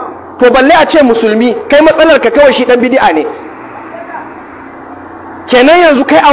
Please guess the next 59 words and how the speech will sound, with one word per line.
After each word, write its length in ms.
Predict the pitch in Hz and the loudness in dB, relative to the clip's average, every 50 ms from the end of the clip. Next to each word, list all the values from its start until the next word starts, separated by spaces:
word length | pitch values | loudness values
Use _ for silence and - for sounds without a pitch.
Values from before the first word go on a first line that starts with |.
| 277 | 4
wajenka 300 | 262 262 294 302 294 285 220 | 4 4 2 2 2 2 2
idan 220 | 214 226 262 302 320 | 2 2 2 2 2
musulmi 400 | 311 294 - - 233 220 233 254 | 0 0 0 0 0 0 2 2
ya 100 | 269 262 | 2 2
zo 80 | 254 269 | 4 4
yana 180 | 285 277 269 233 | 2 4 2 2
faɗa 280 | 247 262 247 247 214 196 | 0 0 0 2 0 0
da 80 | 190 - | 0 2
arne, 320 | 220 254 254 254 233 190 131 - - - - | 2 2 2 2 2 0 0 -2 -8 -8 -4
musulmi 440 | 160 190 190 - 233 226 233 269 277 | -4 -4 -2 0 0 0 2 0 2
ɗan 160 | 262 277 277 269 | 2 0 0 2
bidi'a 320 | 285 277 285 285 262 240 196 185 196 | 2 2 2 2 2 2 2 0 0
a 40 | 196 | -2
fa-, 160 | - - - | -4 -4 -2
a 120 | 202 190 - | -2 -2 -2
faɗar 320 | - 202 - 254 269 - | -2 -2 0 0 0 0
ka 120 | - - | 0 0
fa, 120 | 170 165 151 - - - - - - - - - - | 0 0 0 0 -2 -10 -12 -16 -18 -20 -16 -10 -6
musulmi 480 | 170 202 214 - 240 233 233 262 285 | -4 -4 -2 -2 0 0 2 2 2
ne 80 | 294 262 247 | 2 2 2
ɗan 160 | 240 240 240 | 2 2 0
bidi'a 260 | 233 247 - - 226 254 285 | 0 0 2 2 2 4 2
yana 80 | 285 254 | 2 2
faɗa 260 | - 262 247 240 220 | 2 2 2 2 2
da 80 | 202 175 | 2 2
arne, 220 | 214 233 240 226 196 | 2 2 2 2 2
kai 160 | - 277 294 | 2 2 2
yanzu 120 | 277 254 277 | 4 4 4
a 100 | 254 247 | 4 4
wajenka 320 | 247 233 240 262 254 240 240 | 4 4 2 2 2 2 2
wato 200 | 214 196 - - | 2 2 2 2
a 60 | - - | 2 2
bar 100 | 240 247 | 2 2
arnen 280 | 254 269 262 254 233 | 2 2 2 2 2
nan 120 | 240 240 220 | 2 2 2
ya 80 | 185 | 0
ga-, 160 | - 226 214 202 | 0 0 2 2
ya 80 | 196 190 | 2 2
gama 200 | 233 254 240 208 | 2 2 0 0
da 80 | - - | -2 -2
shi? 180 | - 233 247 - - - - - 359 349 339 - - - - - - - - - - - - - - - - - - - - | -4 -4 -6 -8 -10 -14 -16 -16 -16 -16 -16 -18 -18 -18 -18 -18 -18 -18 -18 -20 -20 -18 -18 -18 -18 -18 -18 -18 -10 -4 0
Idan 220 | 214 226 262 294 294 | 0 2 2 2 2
arnen 300 | 302 320 330 320 294 277 | 2 2 2 2 4 4
ya 60 | 277 | 2
gama 260 | 254 285 285 277 254 226 | 2 2 2 2 2 2
da 80 | 220 | 2
shi, 180 | - - 269 262 | 0 0 -2 -2
kai 220 | - 277 294 302 | 0 2 2 2
kuma 200 | 302 311 302 311 294 | 2 2 4 4 4
a 40 | 269 | 4
tsammanin 440 | - 226 226 262 269 269 247 226 - | 4 2 4 4 2 2 2 2 2
ka 80 | 214 | 2
yanzu 200 | 214 202 196 233 247 | 2 4 4 2 2
arnen 360 | 247 269 277 269 247 226 208 | 2 2 2 2 2 2 2
sai 180 | - - 254 262 | 0 0 0 0
ka 100 | 269 247 | 0 0
soyu 220 | - 220 208 226 262 | 2 2 4 4 4
a 80 | - 240 | 4 4
wajensa? 380 | 240 233 262 269 262 262 240 | 2 2 0 0 0 0 -2